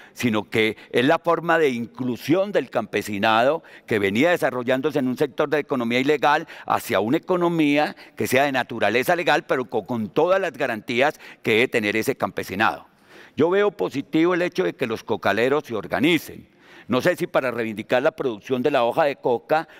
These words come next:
o para reivindicar, como se ha planteado,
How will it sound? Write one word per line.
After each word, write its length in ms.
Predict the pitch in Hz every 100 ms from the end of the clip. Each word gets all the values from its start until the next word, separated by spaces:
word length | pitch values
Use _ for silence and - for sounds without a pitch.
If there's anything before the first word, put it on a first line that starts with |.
| -
o 140 | 120 113
para 300 | 131 117 110
reivindicar, 760 | 113 110 107 104 - 139 -
como 220 | 175 151
se 100 | 127
ha 60 | 117
planteado, 800 | - 151 143 135 110 113 131